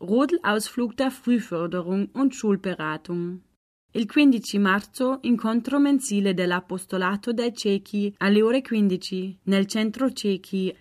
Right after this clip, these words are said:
Santa Messa in memoria ai nostri amici non vedenti ed accompagnatori defunti.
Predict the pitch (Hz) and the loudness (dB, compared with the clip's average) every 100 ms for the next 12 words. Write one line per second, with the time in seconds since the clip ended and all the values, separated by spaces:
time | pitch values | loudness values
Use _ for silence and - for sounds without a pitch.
0 | _ - 196 196 202 202 208 208 262 254 | _ -6 -2 0 2 2 0 -2 -4 0
1 | 262 254 233 233 226 202 175 180 185 196 | 2 4 4 2 0 0 -2 -2 0 0
2 | 202 202 185 185 175 190 208 - 226 214 | -2 -6 -6 -2 0 0 -2 -4 -2 0
3 | 196 185 185 190 196 196 233 233 214 190 | 2 2 0 0 0 -2 -4 -4 -4 -8
4 | - 185 - 202 196 185 185 190 214 208 | -8 -8 -4 -4 -2 -2 -2 -2 -2 -2
5 | 226 214 247 - 185 175 - 175 | -2 -2 -4 -4 -6 -6 -8 -12